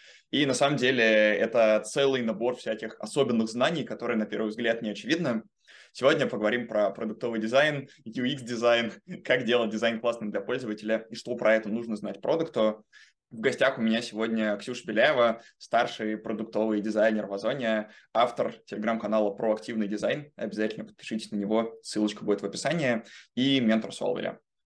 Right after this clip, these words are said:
Мне посчастливилось, когда я был в Озоне, поработать с Ксюшей. Мы поделали несколько всяких прикольных проектов,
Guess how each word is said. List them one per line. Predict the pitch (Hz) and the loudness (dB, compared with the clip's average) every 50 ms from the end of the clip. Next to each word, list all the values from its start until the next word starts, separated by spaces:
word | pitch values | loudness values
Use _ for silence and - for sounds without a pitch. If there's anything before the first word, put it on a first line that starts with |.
| _ _ _ _ _ _ - - | _ _ _ _ _ _ -6 -2
Мне | 127 127 135 135 131 131 127 | 2 4 6 6 6 6 4
посчастливилось, | 117 131 - - - 143 151 147 135 123 120 123 | 2 -2 -6 -6 0 2 2 4 4 4 4 2
когда | 123 - 107 101 113 117 113 113 113 | 0 -2 -4 0 2 4 4 4 4
я | 113 113 - - | 2 0 -6 -12
был | 113 107 120 117 | -8 -6 -6 -4
в | 113 | -4
Озоне, | 113 113 123 120 120 113 110 107 101 | -4 -2 -2 -4 -2 -2 -2 -2 -2
поработать | - 123 120 110 110 113 113 117 113 | -2 -2 -2 0 -2 -4 -6 -6 -10
с | - | -12
Ксюшей. | - - 147 160 160 - 127 120 123 117 | -10 -4 -4 -4 0 2 2 2 2 0
Мы | 113 113 113 110 | -2 -2 -2 -2
поделали | 110 - 110 107 110 113 110 110 107 110 104 | -2 -2 -2 -2 2 2 2 2 2 0 -2
несколько | 104 110 110 110 - - 107 - | -2 -2 -2 -2 -4 -8 -8 -8
всяких | - - 110 107 - 117 - - | -8 -8 -8 -6 -6 -8 -10 -6
прикольных | - - 113 - 117 113 113 110 - | -2 -2 -2 2 2 2 2 2 0
проектов, | - 104 113 123 123 - - 127 120 - | 2 4 4 4 4 4 2 -2 -2 -2